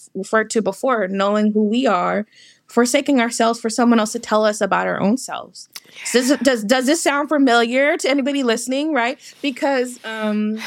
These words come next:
we often give up that, that privilege, that expertise to our providers. Like, and I, I, I do it myself too. <laughs> Like,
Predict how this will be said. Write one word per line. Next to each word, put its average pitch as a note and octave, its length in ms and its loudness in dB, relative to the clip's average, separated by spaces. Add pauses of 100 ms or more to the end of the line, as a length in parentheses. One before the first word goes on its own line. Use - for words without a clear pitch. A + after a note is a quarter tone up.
(320)
we C#4+ 180 0
often C4+ 440 -2
give A3+ 160 -2
up A#3+ 120 -8
that, A3+ 300 -2
that G3 240 -6
privilege, C4+ 640 -6
that G#3 320 -2
expertise C#4 1000 -6
to A3 600 -8 (320)
our G#3+ 100 -2
providers. G#3 760 -6
Like, G3+ 340 -4 (280)
and D#4+ 140 2
I, D4+ 140 -4 (200)
I, D4+ 200 -10 (100)
I G#4+ 320 -4
do E4 160 -2
it B4 100 -6
myself F#4+ 460 -2
too. C#5+ 200 -2
<laughs> C5+ 40 2
Like, A#3+ 320 0